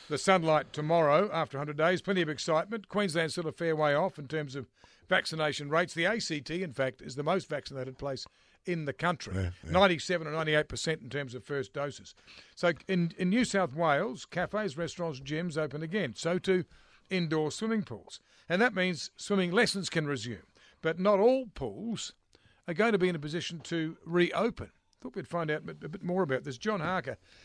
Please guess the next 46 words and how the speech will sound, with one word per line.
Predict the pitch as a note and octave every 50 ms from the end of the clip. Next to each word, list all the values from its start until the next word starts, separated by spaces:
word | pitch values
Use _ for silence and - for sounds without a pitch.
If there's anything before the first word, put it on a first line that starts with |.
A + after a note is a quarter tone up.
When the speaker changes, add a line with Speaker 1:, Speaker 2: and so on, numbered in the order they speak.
| - - -
Speaker 1:
is | E3 D3+ C3+
General | A#2+ F#3 F#3+ E3+ D#3+
Manager | E3 F3 F3 E3+ D3 A#2+ C#3
of | C3 -
Carlisle | - C#3 E3+ E3 D#3+ D#3 D3+ D3 C#3+ C#3 C3
Swimming, | - - - F3+ D#3 D3+ F#3 G3 E3+
named | - C#3 C3+ C3+ C3+
after | B2+ - -
the | C3 C3+
great | C#3 C#3+ C3+ C3+ -
Forbes | - E3 E3 D#3 C3+ -
Carlisle, | - C#3+ C#3+ C#3 C3+ C3 C3+ C3+
of | -
course. | - F3+ A#3 B3 - - - _ _ - - - - _ -
And | E3 C#3+
Carlisle | - G3 B3+ C4+ B3+ A3 F#3+ F3+ E3+
Swimming | - - G3 F#3 E3+ E3
does | D3+ E3 D#3+ C3+
more | D#3+ E3+ E3+ D#3+
than | D#3+ D#3+
a | D#3+
million | D#3+ F3+ A3 A3+ A#3+ A3 F#3+
swimming | - - F#3+ F#3+ F#3 E3+
lessons | E3+ D#3+ - - D3+ A#2 C#3
a | D3+
year. | C#3 D#3 G3 G3 E3 C3 G2+ E2+ - _ _ - - _ _ -
But | F#3 F#3
we've | F3+ F3+ E3 D#3
been | F#3 F#3
out | G3+ A#3 B3 B3+
of | A#3 A#3
swimming | - A#3 A3+ A3+ G3+ E3
lessons | D#3+ C#3+ - D#3+ D#3 -
for | - E3
quite | - F3 F#3+ F#3 F3 -
some | - F3 E3 C3+
time. | - F#3 F#3+ F3+ D#3+
John's | D3 F#3+ G3 F#3 C#3+ E3+
online. | F3 F3 F3 F#3 F#3 F#3
G'day, | F#3 A3+ G3 F3 E3+
mate. | F#3+ A#3 B3+ B3
Nice | A#3+ A#3+ A3+ -
to | A#3 G#3
speak | - C#4 C#4 C#4 -
to | G#3+
you. | D#3 G2+